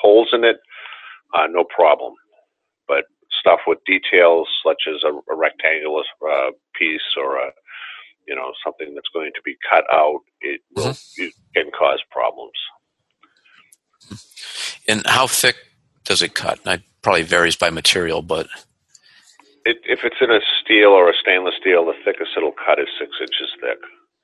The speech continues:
Speaker 1: But you can go all the way from, like, shim stock of one thousandths thick to six inches thick. It's
Speaker 2: And
Speaker 1: not the
Speaker 2: at
Speaker 1: most efficient machine, but you have a lot of advantages to the water jet as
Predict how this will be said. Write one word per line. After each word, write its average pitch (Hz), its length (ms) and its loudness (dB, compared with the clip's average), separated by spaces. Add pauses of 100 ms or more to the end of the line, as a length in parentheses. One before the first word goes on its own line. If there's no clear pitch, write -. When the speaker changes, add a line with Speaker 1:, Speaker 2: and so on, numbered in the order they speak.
(840)
Speaker 1:
But 82 100 -4 (100)
you 82 80 -8
can 85 100 -6
go 85 180 4
all 82 220 6
the 80 80 2
way 78 280 0
from, 73 180 -8
like, 69 180 -8 (160)
shim 80 100 -6 (100)
stock 73 320 0
of 67 100 -4
one 76 220 -6
thousandths 76 520 0 (120)
thick - 140 -4 (1040)
to 87 80 -6 (180)
six 71 120 -2 (120)
inches - 340 -12
thick. 113 160 -10 (1600)
It's 104 160 4
Speaker 2:
And 101 80 2
Speaker 1:
not 82 180 0
the 113 100 4
Speaker 2:
at 104 60 6
Speaker 1:
most - 120 -2 (220)
efficient 107 280 4
machine, 80 500 0
but 76 140 0 (160)
you 78 200 -8
have 78 180 2
a 78 40 -2
lot 82 300 4
of 76 80 -2
advantages 87 800 -2
to 78 80 -8
the 76 40 -2
water 78 360 0
jet - 140 0 (120)
as 78 100 -4